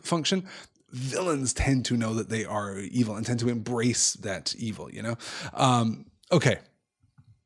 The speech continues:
Uh, Skipa says, interestingly, "So often I feel the true evil in fantasy stories is a metaphor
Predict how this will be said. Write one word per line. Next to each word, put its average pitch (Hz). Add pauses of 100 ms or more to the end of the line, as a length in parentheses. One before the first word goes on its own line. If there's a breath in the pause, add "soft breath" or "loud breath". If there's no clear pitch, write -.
(760)
Uh, 208
Skipa -
says, 196
interestingly, 143
"So 202
often 196
I 170
feel 185
the 160
true 220
evil 185
in 170
fantasy 180
stories 147
is 127
a 127
metaphor 135